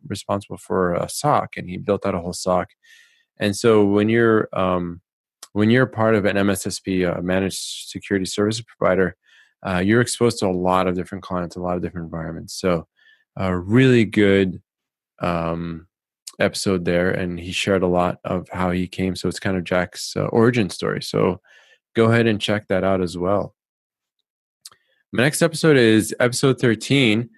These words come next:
uh, Marcus Carey. And, uh, Marcus, uh, started off in the Navy. He had,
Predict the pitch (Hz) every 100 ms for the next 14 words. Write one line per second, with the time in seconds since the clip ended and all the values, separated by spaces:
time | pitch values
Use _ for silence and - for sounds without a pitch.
0 | _ _ _ 98 98 98 104 120 - 127
1 | - 143 139 104 131 _ _ _ _ _
2 | _ _ _ _ _ - 123 120 117 107
3 | - _ 110 98 95 104 156 170 190 165
4 | - - 120 113 104 - 127 127 139 -
5 | 139 113 113 117 123 127 - 110 104 107
6 | 104 92 107 98 98 98